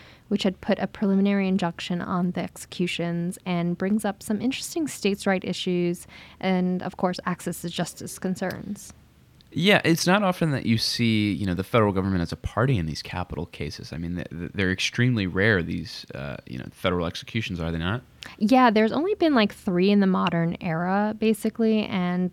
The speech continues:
Speaker 1: there haven't been any federal executions for, like, over a decade. Um, but the D O J announced in the summertime that it's planned to move forward on several cases that have exhausted their appeals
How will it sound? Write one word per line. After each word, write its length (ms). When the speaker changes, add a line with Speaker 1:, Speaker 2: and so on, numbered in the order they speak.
Speaker 1:
there 100
haven't 380
been 260
any 480
federal 340
executions 880
for, 120
like, 200
over 320
a 40
decade. 540
Um, 220
but 160
the 140
D 140
O 100
J 200
announced 440
in 400
the 100
summertime 800
that 180
it's 240
planned 500
to 180
move 320
forward 580
on 240
several 260
cases 600
that 160
have 240
exhausted 480
their 160
appeals 640